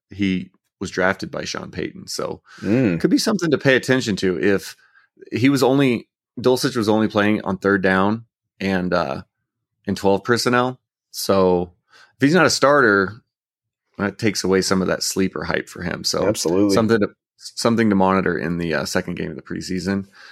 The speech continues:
Speaker 1: Uh, Jahan Dotson looked good, two receptions, thirty yards and a touchdown. He had a nice play where he got the ball, he caught it, like, in the red zone, kinda around, like, the ten-yard line on,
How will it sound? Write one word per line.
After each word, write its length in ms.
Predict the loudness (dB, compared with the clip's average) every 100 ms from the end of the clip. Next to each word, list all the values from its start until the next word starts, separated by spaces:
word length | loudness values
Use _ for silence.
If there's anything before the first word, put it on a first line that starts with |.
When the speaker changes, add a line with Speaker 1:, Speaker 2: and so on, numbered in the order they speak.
| -20 -4
Speaker 1:
Uh, 500 | 0 2 2 -2 -8 -4
Jahan 340 | -2 2 2
Dotson 380 | 4 2 2 -2
looked 160 | -2 0
good, 260 | 0 0
two 140 | 0 -2
receptions, 400 | 0 0 0 -4
thirty 200 | -4 0
yards 220 | 0 0
and 80 | -6
a 60 |
touchdown. 480 | -4 -2 -2 0 0
He 60 | 4
had 100 | 2
a 60 |
nice 240 | 2 0 -2
play 280 | -2 0 2
where 320 | 2 0 -2 _ -20 -20 _ _ _ _
he 120 | 0
got 220 | 2 2
the 80 | 0
ball, 440 | 0 2 2 0
he 120 | -4
caught 280 | -2 2 2
it, 120 | 2
like, 220 | -2 -2 2
in 140 | 2
the 60 | 2
red 200 | 0 2
zone, 260 | 2 0
kinda 180 | 2 2
around, 160 | 2 0
like, 140 | -2
the 80 | -6
ten-yard 480 | -2 0 2 2 4
line 220 | 2 2
on, 180 | 0